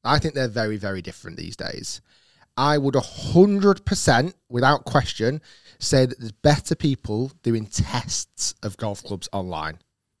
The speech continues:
Scientific, proper tests. People like My Golf Spy, who have, who have gotten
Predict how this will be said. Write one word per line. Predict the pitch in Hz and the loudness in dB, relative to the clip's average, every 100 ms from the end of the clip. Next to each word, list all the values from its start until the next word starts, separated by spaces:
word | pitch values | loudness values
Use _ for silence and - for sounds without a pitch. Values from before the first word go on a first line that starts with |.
| _ _ _ _ - | _ _ _ _ -6
Scientific, | - 143 175 156 135 131 123 - - _ - | 2 4 4 2 0 0 -2 -4 -20 _ -10
proper | - 120 - | -2 -2 -2
tests. | - - - - - | -6 -6 -6 -8 -6
People | - 175 170 180 | 2 2 2 0
like | 135 123 123 - - - - | 0 -2 -4 -12 -20 -14 0
My | 120 123 | 2 4
Golf | 117 110 | 4 2
Spy, | - - 85 80 82 | 0 -2 -2 -2 -4
who | 90 107 | -2 0
have, | 107 - | 0 -2
who | 113 110 | -4 -4
have | 104 | -4
gotten | - 110 107 104 | -4 -4 -4 -10